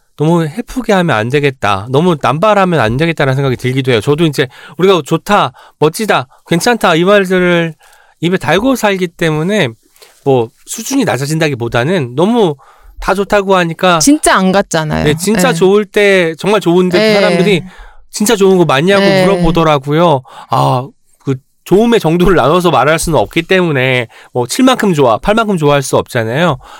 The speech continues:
Speaker 1: 정말 좋을 때만, 멋있을 때만, 행복할 때만 그런 이야기, 감정의 어떤 표출이 필요하겠구나 생각을 하게 됩니다. 우리가 같이 가면, 어딘가를 가도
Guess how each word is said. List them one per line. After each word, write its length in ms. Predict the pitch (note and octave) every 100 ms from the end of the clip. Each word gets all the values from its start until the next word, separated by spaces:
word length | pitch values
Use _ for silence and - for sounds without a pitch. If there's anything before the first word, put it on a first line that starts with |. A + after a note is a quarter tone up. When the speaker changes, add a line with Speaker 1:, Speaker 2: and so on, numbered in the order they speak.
| -
Speaker 1:
정말 400 | C#3+ D#3+ F3 E3 C#3+
좋을 340 | - D3+ A3 A3 -
때만, 460 | F#3+ D3+ D#3+ A3 - _ _ -
멋있을 440 | G2+ C#3 - E3
때만, 420 | - D#3 E3+ F#3+
행복할 400 | F#3 G3 F#3+ F3+
때만 420 | E3+ E3+ F3 F3+ B2+ - -
그런 260 | - E3 D3
이야기, 600 | C3+ C3+ C3 B2+ B2 A2+
감정의 640 | - B2 C#3+ D#3 D3 C3+ B2
어떤 180 | _ A#2
표출이 560 | - - - F3+ D#3 C3+ - - _
필요하겠구나 680 | - - F3+ E3+ D#3 C3+ B2+
생각을 280 | C3 A#2+ A#2+
하게 200 | A#2+ A2+
됩니다. 440 | - A2 G#2+ G2 - _ _ _
우리가 160 | D3 C3+
같이 540 | - D#3 - G3 F#3+ E3+ - _ _ _
가면, 640 | - D#3 E3+ C3 C3 F#2 F#2 _ _
어딘가를 460 | B2 D3 F#3 F3 D3
가도 580 | G#2+ G#2 A2+ A2+ G2